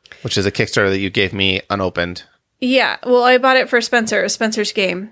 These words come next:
Speaker 2: that I gave him for Christmas that he never touched, and I was like, "Fine.
Speaker 1: <laughs>
Speaker 2: If you don't want it, we'll get rid of it." <laughs>
Speaker 1: Now I'm definitely gonna play it.
Speaker 2: Um,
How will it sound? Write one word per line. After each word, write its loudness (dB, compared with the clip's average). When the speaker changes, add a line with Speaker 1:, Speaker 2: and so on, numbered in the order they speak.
Speaker 2:
that 0
I 0
gave 0
him -4
for 0
Christmas -2
that 0
he -4
never 0
touched, -2
and -8
I -8
was -10
like, -10
"Fine. -6
Speaker 1:
<laughs> -4
Speaker 2:
If -2
you 2
don't 2
want 2
it, -2
we'll -6
get 0
rid -6
of -12
it." -10
<laughs> -20
Speaker 1:
Now 0
I'm 0
definitely 0
gonna -2
play 0
it. 0
Speaker 2:
Um, -10